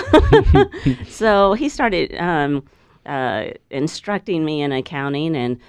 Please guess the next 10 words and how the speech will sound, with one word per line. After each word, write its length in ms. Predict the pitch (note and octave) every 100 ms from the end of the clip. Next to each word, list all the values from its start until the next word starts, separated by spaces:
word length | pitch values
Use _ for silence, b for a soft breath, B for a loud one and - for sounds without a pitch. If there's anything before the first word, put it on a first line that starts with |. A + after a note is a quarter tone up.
| b -
I 120 | F3+
was 180 | F3+ D#3
going 240 | D#3+ C#3
to 40 |
school 360 | C3+ - E3 D3
at 120 | -
the 80 | C#3+
time, 420 | - C#3+ C#3 C3
part-time, 720 | B2+ C#3 - - B2+ C3 D3 A2
and 160 | G2+